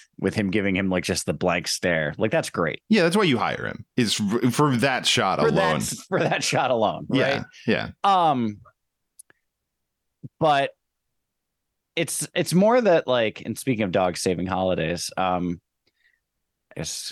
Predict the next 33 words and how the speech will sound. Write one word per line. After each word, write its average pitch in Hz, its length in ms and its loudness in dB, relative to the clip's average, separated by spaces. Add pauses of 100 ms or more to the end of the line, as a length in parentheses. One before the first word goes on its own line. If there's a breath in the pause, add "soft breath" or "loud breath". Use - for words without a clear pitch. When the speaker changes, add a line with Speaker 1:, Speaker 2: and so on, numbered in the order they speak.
Speaker 1:
just 80 120 -8
barking 80 300 -2
in 82 100 -2
the 82 60 -6
background 80 380 -4
at 78 60 -4
my 80 160 0
house. 85 340 -4
Anyways, 90 600 -2 (120)
uh, 104 440 0 (340 soft breath)
Speaker 2:
What 151 140 2
you 151 120 4
mean 156 140 6
in 107 100 4
this 80 120 2
Speaker 1:
no, - 60 0
Speaker 2:
dungeon? 76 520 0 (520)
Speaker 1:
in 131 80 4
the 120 80 4
dungeon, 90 400 -2
yeah. - 240 -4 (220)
Speaker 2:
Yeah, 95 340 0
it's, 123 200 0
uh, 123 220 2
they're 135 160 2
Speaker 1:
I, 120 40 -4
Speaker 2:
probably 151 260 2
Speaker 1:
ye-, 127 60 2
Speaker 2:
the 98 60 0
hounds 151 360 0
Speaker 1:
yes. 240 300 2
Speaker 2:
of 127 60 2
hell. 101 520 2